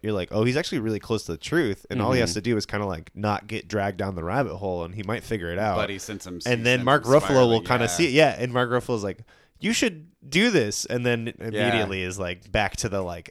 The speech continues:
Speaker 1: "Andrew Latis. Where's Latis? Gotta
Speaker 2: Mm-hmm.
Speaker 1: find Latis."
Speaker 3: Yeah, yeah. What is, what's that line that he has where he's like, "What?" He's like, "What if the whole time they were looking, you were looking into them, they
Speaker 1: They
Speaker 3: were
Speaker 1: were
Speaker 3: looking
Speaker 1: looking
Speaker 3: into
Speaker 1: into
Speaker 3: you."
Speaker 1: you.
Speaker 2: Exactly.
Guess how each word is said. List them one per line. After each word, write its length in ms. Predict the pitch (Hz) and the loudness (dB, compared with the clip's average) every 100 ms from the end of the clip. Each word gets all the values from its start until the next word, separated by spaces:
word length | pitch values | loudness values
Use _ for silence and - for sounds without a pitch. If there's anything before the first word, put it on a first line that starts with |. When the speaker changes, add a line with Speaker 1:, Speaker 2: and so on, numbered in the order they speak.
| - | -10
Speaker 1:
"Andrew 320 | 98 98 92 | -8 -6 -8
Latis. 460 | 90 90 - - - | -8 -12 -10 -10 -4
Where's 260 | 123 117 92 | -2 -2 -6
Latis? 440 | 95 - - - | -10 -8 -10 -4
Gotta 160 | 123 120 | 0 0
Speaker 2:
Mm-hmm. 80 | 110 | 2
Speaker 1:
find 260 | 110 104 | 0 0
Latis." 80 | 92 | 0
Speaker 3:
Yeah, 180 | 107 101 98 95 90 | 0 0 -2 -2 -4
yeah. 60 | 87 | -6
What 140 | 113 | -4
is, 140 | 151 127 | -4 -2
what's 160 | 147 | -4
that 160 | 165 113 | -2 -2
line 180 | 107 113 | -4 -4
that 80 | 117 | -6
he 60 | |
has 160 | 120 117 | -6 -6
where 60 | |
he's 120 | 110 95 | -8 -8
like, 120 | 92 | -10
"What?" 160 | 120 120 | -10 -10
He's 140 | 92 | -12
like, 80 | 95 | -10
"What 140 | 127 156 | -8 -8
if 80 | |
the 80 | 127 | -10
whole 180 | 113 139 | -10 -10
time 240 | 143 143 | -8 -8
they 100 | 135 | -6
were 80 | 127 | -8
looking, 420 | 123 139 135 123 - | -8 -8 -8 -10 -6
you 100 | 139 | -6
were 60 | |
looking 220 | 135 131 123 | -4 -6 -6
into 160 | 123 | -6
them, 240 | 117 147 135 | -6 -4 0
they 80 | |
Speaker 1:
They 120 | 151 135 | 2 6
Speaker 3:
were 40 | |
Speaker 1:
were 80 | 147 | 6
Speaker 3:
looking 180 | 160 156 | 8 6
Speaker 1:
looking 40 | |
Speaker 3:
into 120 | 139 | 8
Speaker 1:
into 300 | 175 170 190 | 8 10 12
Speaker 3:
you." 180 | 190 185 | 12 10
Speaker 1:
you. 40 | 180 | 10
Speaker 2:
Exactly. 760 | 170 185 240 269 180 120 113 | 10 12 12 12 10 10 6